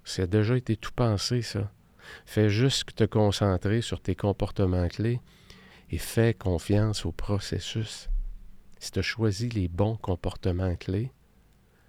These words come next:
ça va avancer. Casse-toi pas le bessic avec le reste.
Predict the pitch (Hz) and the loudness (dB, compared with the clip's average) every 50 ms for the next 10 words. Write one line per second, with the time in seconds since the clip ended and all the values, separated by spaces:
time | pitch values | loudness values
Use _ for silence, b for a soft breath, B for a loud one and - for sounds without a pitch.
0 | b b b _ - - - - 95 87 85 85 95 104 - - - - 95 95 | b b b _ -14 -10 -4 -2 0 0 0 0 0 -2 -2 -4 -4 -2 -2 0
1 | 87 95 95 90 90 - - - 113 110 - - _ _ _ _ _ _ _ _ | 0 0 0 0 -2 -4 -4 -6 -6 -8 -8 -12 _ _ _ _ _ _ _ _
2 | _ - - 110 113 117 113 - - - 113 107 95 - - 117 120 120 113 98 | _ 0 2 2 4 2 0 -2 -2 0 0 0 0 0 0 0 0 0 0 2
3 | 95 98 87 - - - 110 113 - - 104 92 87 95 95 - 117 117 110 104 | 2 2 0 0 0 -2 -2 -2 -2 -2 -2 0 0 0 0 2 2 0 2 2
4 | 123 123 117 - - - - - | 0 -2 -2 -4 -6 -10 -12 -14